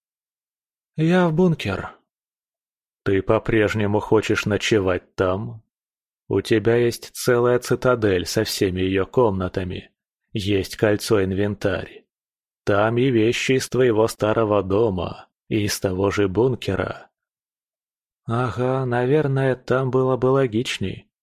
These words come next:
согласился Олег, кивая. "Нужно будет там тоже обустроить себе логово.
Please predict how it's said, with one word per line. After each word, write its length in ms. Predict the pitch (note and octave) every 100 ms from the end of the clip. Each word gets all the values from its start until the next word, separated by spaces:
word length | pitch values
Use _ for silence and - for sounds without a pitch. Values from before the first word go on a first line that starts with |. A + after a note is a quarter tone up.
| _ _ _ _ -
согласился 880 | B2 A2 A2 - G#2+ G2 - A2
Олег, 340 | G#2+ F#2 F2+ -
кивая. 640 | - A#2 A2 F2 F#2 - _ _ _ _ _ _ _ _ _ -
"Нужно 440 | E3 F3 C3 C3
будет 360 | A#2+ C3+ A#2+ -
там 240 | C3 A2+
тоже 280 | C#3 C#3+ A2
обустроить 560 | G2+ G#2 - C#3 A2 -
себе 280 | G#2+ G2 A2
логово. 540 | C#3 G#2+ F2+ -